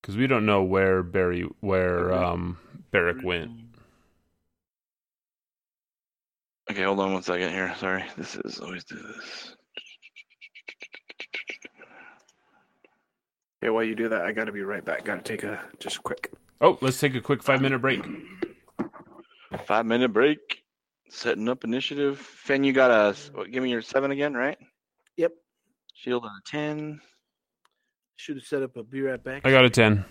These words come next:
Speaker 2: After these messages, we'll be right back. <laughs> That's the cartoon bumper that used to come on when I used to actually watch the D and D cartoon back in the day.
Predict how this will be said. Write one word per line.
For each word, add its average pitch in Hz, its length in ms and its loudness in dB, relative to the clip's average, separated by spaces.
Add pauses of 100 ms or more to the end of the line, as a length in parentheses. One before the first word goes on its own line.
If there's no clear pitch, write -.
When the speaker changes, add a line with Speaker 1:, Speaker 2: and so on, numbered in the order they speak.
(1600)
Speaker 2:
After 151 580 2
these 143 300 -2
messages, 90 560 -4
we'll 80 240 -10
be 101 240 -6
right 120 560 -6 (260)
back. 104 340 -6
<laughs> - 200 -10 (3750)
That's 135 220 2
the - 120 -10
cartoon 113 560 -2 (800)
bumper 113 240 -2
that 107 60 -2
used 104 140 -4
to - 40 -10
come 113 160 -2
on 107 160 0
when 104 100 -2
I 104 40 2
used 107 160 0
to 110 80 0
actually 110 220 -4
watch 113 340 2
the 104 100 -6
D 98 200 -4
and 98 120 -6
D 98 140 -6
cartoon 110 500 -2
back 82 220 -8
in 95 80 -8
the 90 80 -8
day. 90 200 -4